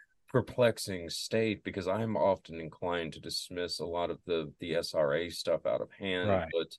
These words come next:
Speaker 2: right.
Speaker 1: there have been allegations coming out of there that really even predate, uh, Michelle Remembers and a lot of that kind of stuff, going back to Jay's journal. And in nineteen ninety-one, and this should be emphasized, there actually was an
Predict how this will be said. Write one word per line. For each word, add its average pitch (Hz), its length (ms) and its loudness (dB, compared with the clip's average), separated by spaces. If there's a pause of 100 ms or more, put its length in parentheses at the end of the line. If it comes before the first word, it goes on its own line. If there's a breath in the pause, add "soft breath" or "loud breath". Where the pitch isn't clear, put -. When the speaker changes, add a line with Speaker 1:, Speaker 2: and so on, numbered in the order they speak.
(100)
Speaker 2:
right. 101 240 6 (120)
Speaker 1:
there 147 100 6
have 208 100 6
been 208 180 6
allegations 117 760 0
coming 90 420 -8
out 98 300 -2
of 82 220 -6
there 78 300 2
that 82 180 -2
really 101 240 -2
even 82 320 -6
predate, 82 720 -6
uh, 90 180 2
Michelle 85 480 0
Remembers 76 560 -6
and 58 100 -4
a 53 40 -4
lot 58 220 0
of - 60 -12
that 64 180 -2
kind - 160 -12
of - 100 -14
stuff, - 380 -2
going 80 200 -4
back 73 240 0
to - 80 -12
Jay's 82 480 -6
journal. 78 600 -2 (400 soft breath)
And 104 520 0
in 104 540 0
nineteen 123 540 -2
ninety-one, 90 1040 -2
and 90 160 -4
this 92 140 -4
should 165 260 -8
be - 200 -4
emphasized, 76 960 -2
there 85 240 4
actually 95 680 -2
was 98 500 4
an 82 140 -2